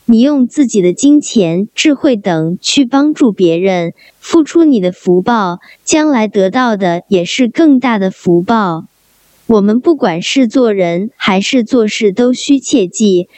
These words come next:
是付出了才会有回报，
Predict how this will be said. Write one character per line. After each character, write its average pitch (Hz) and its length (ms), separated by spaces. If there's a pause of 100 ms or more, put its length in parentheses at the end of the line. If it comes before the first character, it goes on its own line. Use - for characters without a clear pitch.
(200)
是 - 280
付 320 200
出 277 220
了 190 240
才 196 320
会 285 160
有 180 160
回 170 300
报， 208 420